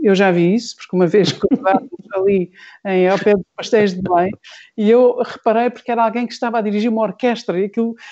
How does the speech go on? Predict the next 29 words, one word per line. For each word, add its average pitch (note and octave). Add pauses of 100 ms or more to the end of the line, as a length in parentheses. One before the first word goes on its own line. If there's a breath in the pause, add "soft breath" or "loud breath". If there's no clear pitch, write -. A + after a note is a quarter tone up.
(180 loud breath)
aquilo, A3+
esse, A3
esse, G#3+
esses G#3
movimentos G3+
dos F#3
braços G3
chamaram-me G#3
a G#3+
atenção, A3+
eu A3
depois A#3
percebi, G3 (220)
ah, F#3+
claro, F3 (220)
tinha G3
que F#3+
ser F#3
alguém G3
como G3
o G3
Zé F#3+
Pedro. F#3 (480 loud breath)
Ah, G3
como C#4+
é C#4+
que D4
é A3+
esta, F#3+